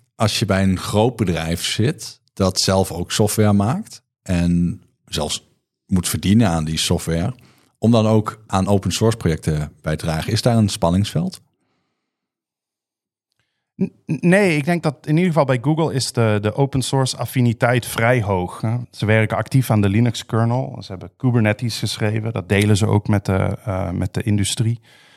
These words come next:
Speaker 2: Er is een, een beleid intern dat engineers ook mogen meewerken aan open source projecten. Je, je kan daar toestemming voor vragen. Dat is in Europa misschien een beetje vreemd, maar in Amerika is het vrij normaal dat je dat vraagt aan de baas, hè.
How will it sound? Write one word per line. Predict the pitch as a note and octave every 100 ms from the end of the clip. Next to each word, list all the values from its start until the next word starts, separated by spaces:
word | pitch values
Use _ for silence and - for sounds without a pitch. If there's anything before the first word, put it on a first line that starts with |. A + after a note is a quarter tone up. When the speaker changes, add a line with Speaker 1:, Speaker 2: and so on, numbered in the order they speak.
| _ _
Speaker 2:
Er | A2 G#2+
is | G#2
een, | - G2+ G#2 G#2
een | - G#2
beleid | G#2 G#2+ A#2+ A2
intern | A#2 A2 A2+ G#2+ G#2
dat | F#2+ F#2 -
engineers | - F#2+ A2 G#2 A2 G#2
ook | G#2 F#2+
mogen | G2+ G#2+ G2+ G#2 F#2+ F2+ - - G2+
meewerken | G#2+ F#2+ G#2 A2 A2 G#2 G2 F#2 F#2+ F#2
aan | F#2+
open | F#2 F#2+ G2+
source | F#2 F#2 E2
projecten. | - E2 G2+ - D3+
Je, | G2+ F#2
je | G#2+ G2
kan | - F#2
daar | F2
toestemming | - G2+ - G2+ A2+ A2
voor | G#2
vragen. | G2 F#2 G2 B2
Dat | A#2+
is | F#2+
in | G2 G2
Europa | F#2 F#2+ F#2
misschien | F#2 F2+ -
een | F2
beetje | F2+ E2+ F#2 E2+ - - - _
vreemd, | - G2+ F#2+ A2 -
maar | G#2+
in | G2+
Amerika | G2+ G#2 G#2 G2+
is | G2
het | F#2+
vrij | - G2+
normaal | G2+ F#2+ F2+ F#2
dat | G2 -
je |
dat | F2+ -
vraagt | - F#2 G2+ -
aan | F#2
de | E2
baas, | E2 D#2+ A2+ B2+
hè. | A#2+